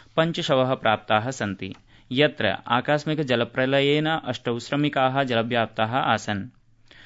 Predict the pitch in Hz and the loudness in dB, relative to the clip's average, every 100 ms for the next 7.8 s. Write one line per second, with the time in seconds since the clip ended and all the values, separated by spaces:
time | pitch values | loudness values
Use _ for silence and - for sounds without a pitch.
0 | - 147 160 175 185 170 165 170 190 135 | -4 2 4 4 4 4 4 4 4 4
1 | 127 127 127 135 127 127 - 123 131 160 | 4 6 6 4 0 0 0 0 0 -4
2 | - 151 196 165 127 123 110 107 120 135 | -8 -6 -2 2 2 2 2 2 0 -6
3 | 107 - 107 - _ _ _ _ _ _ | -8 -10 -14 -18 _ _ _ _ _ _
4 | _ _ _ - - 156 - 175 175 180 | _ _ _ -20 0 2 4 2 2 2
5 | 156 151 151 135 143 147 147 156 156 131 | 6 6 6 2 2 2 0 -4 0 2
6 | 117 117 113 117 117 120 117 139 127 123 | 2 0 -2 0 2 2 0 -2 -2 -2
7 | 135 117 120 120 143 110 101 98 | -4 -4 -4 -4 -2 -2 -4 -8